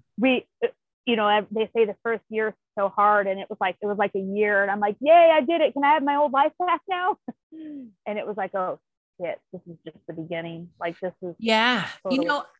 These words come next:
Speaker 2: the
Speaker 1: insane.
Speaker 2: other thing I wanna say, because I, I really think it's important to, like, tell the truth,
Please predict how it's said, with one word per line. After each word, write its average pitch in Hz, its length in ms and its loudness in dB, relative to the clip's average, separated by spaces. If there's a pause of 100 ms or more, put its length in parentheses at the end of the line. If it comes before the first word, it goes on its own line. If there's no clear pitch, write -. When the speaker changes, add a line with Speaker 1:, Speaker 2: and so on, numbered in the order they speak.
Speaker 2:
the 247 140 -4
Speaker 1:
insane. 349 140 2
Speaker 2:
other 427 140 -4
thing 302 180 -8
I 285 100 0
wanna 254 300 -2
say, 170 640 -4
because 185 280 -6
I, 185 360 -2 (100)
I 185 120 -8
really 226 680 -4
think 190 160 -6
it's 185 160 -6
important 170 500 -8
to, 170 120 -10
like, 156 280 -10 (440)
tell 180 200 -2
the 175 100 -4
truth, - 680 -8